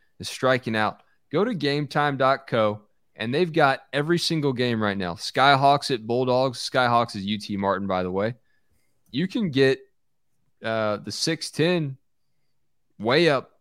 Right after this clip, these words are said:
in the clouds for fifty dollars each. Maybe you wanna get a little bit closer to the action. Club sideline right now, uh, two hundred twenty-five dollars each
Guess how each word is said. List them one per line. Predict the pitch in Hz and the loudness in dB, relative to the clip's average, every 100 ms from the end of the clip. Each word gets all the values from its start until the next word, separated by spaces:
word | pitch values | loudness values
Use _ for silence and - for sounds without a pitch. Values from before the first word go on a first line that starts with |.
| - | -8
in | 123 | -6
the | |
clouds | 107 143 143 139 113 | -4 2 4 4 2
for | - | -6
fifty | 104 123 113 | -4 -4 -2
dollars | 110 107 101 101 | 2 4 2 0
each. | 110 - | -6 -4
Maybe | 110 147 | -4 -2
you | 165 | -2
wanna | 160 151 | -2 -2
get | 135 147 | -2 -2
a | |
little | 135 135 | -2 -2
bit | 127 | -4
closer | - 131 123 | -2 -4 -4
to | 117 117 | -6 0
the | 110 | 4
action. | 113 123 - 156 _ _ _ _ _ _ _ | 4 4 -2 -6 _ _ _ _ _ _ _
Club | 139 139 | 2 2
sideline | 127 131 123 113 107 | 4 4 4 4 2
right | 107 104 | 2 2
now, | 98 101 98 - _ _ _ - | 2 2 0 -4 _ _ _ -8
uh, | 98 98 95 - | -4 -2 -4 -8
two | - 131 | -4 -2
hundred | 120 113 | 0 -2
twenty-five | 101 117 104 110 107 | -2 -4 0 2 2
dollars | 101 98 95 92 | 4 2 2 -2
each | 95 - | -8 -8